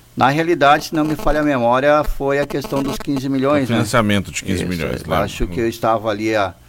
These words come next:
Speaker 1: quarenta e cinco, sessenta dias na casa, e aí se entrou esse projeto onde a gente,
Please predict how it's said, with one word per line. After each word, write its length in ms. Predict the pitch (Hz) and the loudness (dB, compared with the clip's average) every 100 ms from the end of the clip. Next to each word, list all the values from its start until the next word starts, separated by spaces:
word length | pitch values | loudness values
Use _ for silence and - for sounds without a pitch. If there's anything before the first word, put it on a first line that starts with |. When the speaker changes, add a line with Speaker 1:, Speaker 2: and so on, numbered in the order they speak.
| - - - | -20 -20 -2
Speaker 1:
quarenta 420 | 110 113 113 113 | 0 0 -4 -4
e 80 | 98 | -6
cinco, 400 | - 131 143 - | -4 -2 -2 -4
sessenta 480 | 110 - 104 104 | -8 -4 -4 -4
dias 480 | 95 95 123 113 - - - - - - | -4 -2 -2 -2 -8 -20 -20 -20 -20 -6
na 180 | 107 107 | -2 -2
casa, 560 | - 107 127 135 160 156 - - - - - | 2 2 2 0 -8 -10 -20 -20 -20 -20 -6
e 260 | 131 139 151 | -2 0 2
aí 220 | 147 139 | 2 0
se 160 | 139 151 | -2 -2
entrou 400 | 143 147 135 135 | -2 -2 0 0
esse 180 | 131 | -4
projeto 580 | - 139 123 113 120 120 139 | -4 -2 0 0 0 0 -2
onde 240 | 127 127 | 0 -2
a 40 | |
gente, 460 | 127 131 131 151 147 | -2 -2 -2 -4 -6